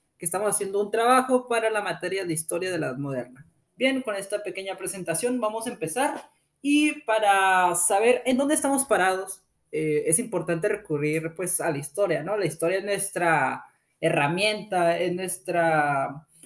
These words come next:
es no-, no-, la que nos ayuda a poder distinguir cuáles fueron los cambios en nuestra vasta historia del tiempo, ¿no? Cómo es que hemos llegado a hacer lo que,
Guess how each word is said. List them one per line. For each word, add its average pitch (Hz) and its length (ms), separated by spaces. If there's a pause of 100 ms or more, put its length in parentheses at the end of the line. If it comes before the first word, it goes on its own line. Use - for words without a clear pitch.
(320)
es 180 100
no-, 220 220
no-, 220 220
la 208 180
que 208 80
nos 196 220
ayuda 214 640
a - 100
poder 170 300
distinguir 202 800 (260)
cuáles 277 300
fueron 269 260
los 180 200
cambios 247 580
en 170 400
nuestra 156 1080
vasta 196 920
historia 196 500
del 143 200
tiempo, 214 420
¿no? 220 340 (300)
Cómo 226 260
es 226 220
que 240 260
hemos 254 320
llegado 208 560 (420)
a 175 360
hacer 180 320
lo 208 180
que, 151 920